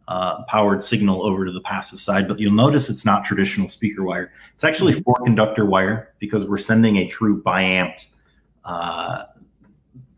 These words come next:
Speaker 1: biamp signal from the powered to the passive. So you'll know it's, uh, we're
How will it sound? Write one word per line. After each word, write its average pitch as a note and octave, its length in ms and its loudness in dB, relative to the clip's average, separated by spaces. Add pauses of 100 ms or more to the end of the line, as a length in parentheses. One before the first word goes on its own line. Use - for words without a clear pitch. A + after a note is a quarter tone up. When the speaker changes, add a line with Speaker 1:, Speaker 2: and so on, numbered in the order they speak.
(200)
Speaker 1:
biamp G2+ 380 2
signal F#2+ 640 0
from G2 340 4
the F2 200 0
powered F#2 440 0
to G2 160 -4
the - 100 -14
passive. E2+ 500 -12
So - 120 -14
you'll F#2 160 -6
know F#2+ 220 2
it's, - 280 -8 (440)
uh, F#2 420 0
we're G#2 400 -2